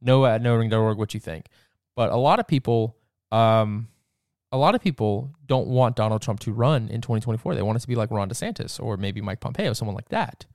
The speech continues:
So let me know what you think. Email me, noah at noahring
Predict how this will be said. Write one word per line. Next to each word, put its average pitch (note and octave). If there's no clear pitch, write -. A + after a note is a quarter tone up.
So D3
let G3+
me A#3
know F3
what C#3+
you B2
think. G2
Email D#3
me, C3
noah B2+
at A#2
noahring A2+